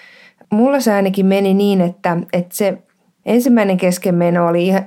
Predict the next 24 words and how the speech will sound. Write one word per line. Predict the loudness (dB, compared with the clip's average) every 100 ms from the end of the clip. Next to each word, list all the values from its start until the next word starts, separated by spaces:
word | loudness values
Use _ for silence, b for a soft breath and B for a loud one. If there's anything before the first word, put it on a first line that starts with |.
| 0
ihan | 0 2
yhtä | -2 -4 -2
vaikea | 0 0 -2 -4 -4
kuin | -6
sitten | -6 -6 -8 -2
toinen | 0 0 -2 -4 -8
ja | -8 -4
kolmas, | 0 0 -2 -4
että | -6 -4
se | -4
ei | -2
missään | -2 -4 -4
vaiheessa | -4 -4 -4 -4 -4 -6 -6 b b b b b b b
niinku | -4 0 0
helpottanut, | 2 0 -2 -6 -6 -4 -6
että | -8 -8 -8 -6 -10 -16 -20 -8
musta | -6 -4 -2
tuntuu, | -2
että | -2 -2
jokainen | -2 -2 0 0
keskenmeno | -2 -4 -4 -4 -2 -2 -4 -6 b b b b _
on | -4 0
tosi | 0 -2 -2
erilainen | 0 2 2 0 0 0 0 -2 -2 -4